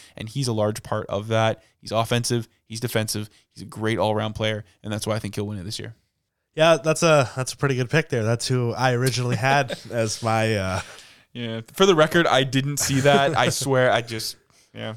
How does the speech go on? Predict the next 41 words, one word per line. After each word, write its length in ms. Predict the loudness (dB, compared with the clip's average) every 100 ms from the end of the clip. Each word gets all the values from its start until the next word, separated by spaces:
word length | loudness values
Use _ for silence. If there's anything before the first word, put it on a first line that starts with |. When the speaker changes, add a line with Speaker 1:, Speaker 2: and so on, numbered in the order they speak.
| -14 _ _ _ _ 2
Speaker 2:
But 320 | 4 4 -4 _ _ _ _ _ _ _ _ 0
I, 260 | 0 2 0
I 100 | 0
think 260 | 0 -4
Kopitar 580 | -2 -2 0 0 2 4
definitely 380 | 4 2 0 -2
has 200 | 0 0
a 60 | -2
shot, 400 | -2 2 0 0
and 100 | -2
I 80 |
think 280 | -2 -4 -8
he 420 | -8 -6 -6 -6
will 320 | -8 -2 -2 0
get 220 | -2 -2
nominated. 540 | -2 -2 -2 -2 -2 -8 _ _ _ _ -6
But 180 | -2
I'm 160 | -2 -2
gonna, 420 | -2 -2 -2 -4 -8
I'm 80 |
gonna 120 | -12 -8
go 260 | -2 0
out 80 | 2
on 140 | 0
a 260 | 0 -2 -6 -10 -8
bit 80 | -4
of 40 |
a 40 | -4
limb 320 | -2 -4 -4
here 300 | -4 -4 -4
and 120 | -6
throw 200 | -2 -2
out 60 | 0
a 40 |
wild 360 | 2 2 2 -2
card 360 | -4 -2 -4
towards, 480 | -6 -4 -2 -2 -2
uh, 280 | -2 -2 -6 -8
my 200 | -2 0
favorite 360 | 0 -4 -4 -6
team, 280 | -6 -8